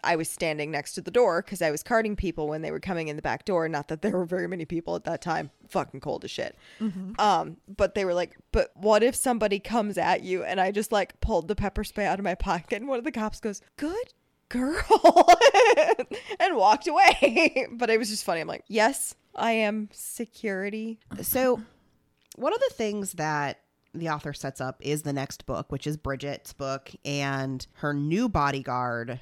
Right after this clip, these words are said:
Speaker 1: Reese.
Speaker 3: Reese.
Speaker 2: Mm-hmm.
Speaker 3: Here's what I don't understand, and it,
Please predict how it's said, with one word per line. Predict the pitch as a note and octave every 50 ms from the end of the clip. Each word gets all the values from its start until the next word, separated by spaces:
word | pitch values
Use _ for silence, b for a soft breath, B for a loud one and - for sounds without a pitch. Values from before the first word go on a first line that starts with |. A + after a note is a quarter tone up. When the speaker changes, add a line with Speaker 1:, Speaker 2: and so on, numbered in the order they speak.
| - _ _
Speaker 1:
Reese. | A#3+ G3 E3+ E3
Speaker 3:
Reese. | D#3 D#3 C3+ - - - - - - - - _ -
Speaker 2:
Mm-hmm. | A3 G#3+ F3+ F#3 G3 G3 G3 F#3 D#3+ -
Speaker 3:
Here's | - - C#4+ C#4+ C4+
what | B3
I | G#3+ F3+
don't | D#3+ D3 C#3
understand, | A#2+ D2+ D2+ - - - - - - - - - - - _ _
and | - D#3+ E3+
it, | E3+ - -